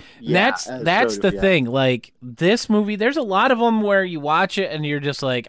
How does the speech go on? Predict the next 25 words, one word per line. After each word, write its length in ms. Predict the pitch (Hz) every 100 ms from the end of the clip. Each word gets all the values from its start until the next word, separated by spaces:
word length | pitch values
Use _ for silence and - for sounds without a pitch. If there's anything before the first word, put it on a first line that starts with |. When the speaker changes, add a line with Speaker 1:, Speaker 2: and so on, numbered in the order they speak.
| -
Speaker 2:
"I 600 | 123 123 123 123 120 127
already 400 | 123 139 135 127
don't 280 | 120 127 117
remember 520 | 127 123 117 120 117
what 520 | 110 110 120 123 123 -
happened 380 | 131 120 120
in 100 | 110
this 240 | 101 107 -
movie 340 | 117 110 113
or 180 | 110 110
anybody's 480 | - 135 123 120 107
name." 400 | 117 120 110 101 - - - - _ _ -
Like 220 | 147 135
this 200 | 156 160
Speaker 1:
It's 80 | 175
Speaker 2:
one. 80 | -
Speaker 1:
kinda 100 | 262
Speaker 2:
This 60 | 262
Speaker 1:
like 40 |
Speaker 2:
one's 160 | 156 156
Speaker 1:
whenever 220 | 151 135
Speaker 2:
like, 100 | 131
Speaker 1:
I 40 | 151
s-, 180 | - -
Speaker 2:
eh. 180 | 185